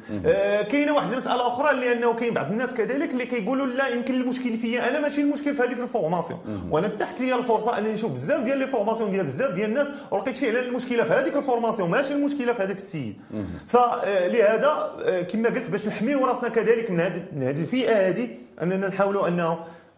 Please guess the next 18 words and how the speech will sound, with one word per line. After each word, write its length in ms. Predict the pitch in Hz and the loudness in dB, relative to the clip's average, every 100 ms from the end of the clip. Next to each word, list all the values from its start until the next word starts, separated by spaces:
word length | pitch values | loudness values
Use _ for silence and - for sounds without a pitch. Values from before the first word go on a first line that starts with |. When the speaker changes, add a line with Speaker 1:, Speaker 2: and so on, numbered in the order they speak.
| - | -6
Speaker 2:
آه، 800 | 120 117 - - 64 - - - | -2 -2 -2 -2 -2 -2 -6 0
اي 100 | 247 | 2
فورماسيون، 560 | 233 226 220 220 220 208 | 4 2 2 2 0 2
اي 100 | 220 | 0
شخص 240 | - - | 0 -2
بعدا 140 | 135 160 | -2 0
بغى 100 | 196 | 0
يدير 160 | 175 196 | 0 0
واحد 120 | - | 0
الفورماسيون، 480 | 131 185 190 190 185 | 0 0 0 0 -2
نمشي 140 | 190 | -4
نقلب 280 | 190 165 120 | -2 0 2
عليه 160 | 156 | 0
مزيان، 360 | 135 127 156 175 | 0 2 2 2
نعرفو 280 | 123 139 156 | 0 0 -2
مزيان 320 | 120 131 165 | 0 0 0
شكون 240 | - 151 | -2 0
هو، 300 | 143 135 165 | 2 2 0